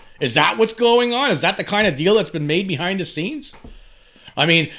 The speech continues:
the, Kir-, Kirsten Gillibrand, for instance, she seemed like she was really interested. She's on the Democratic side. Marco Rubio seemed like he was really interested now. He, he wasn't even at the hearing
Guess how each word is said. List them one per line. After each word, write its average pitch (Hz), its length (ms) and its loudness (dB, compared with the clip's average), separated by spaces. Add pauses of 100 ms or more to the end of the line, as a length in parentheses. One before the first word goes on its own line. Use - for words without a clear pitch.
(120)
the, 175 240 0
Kir-, - 300 -2
Kirsten 220 400 4
Gillibrand, 160 580 2
for 160 160 -2
instance, 151 400 -4 (200)
she 269 200 2
seemed 247 220 0
like 170 120 2
she 170 120 0
was 151 160 0
really 180 260 2
interested. 131 400 -4
She's 175 220 -4
on 175 100 0
the 165 80 0
Democratic 151 480 0
side. 110 220 -6
Marco 214 360 4
Rubio 262 500 4 (120)
seemed 190 220 0
like 185 120 4
he 170 80 2
was 156 140 2
really 185 240 2
interested 180 400 -2
now. 185 220 0
He, 151 100 -2
he 156 160 0
wasn't 185 240 2
even 147 140 0
at 180 180 2
the 131 60 -2
hearing 117 480 0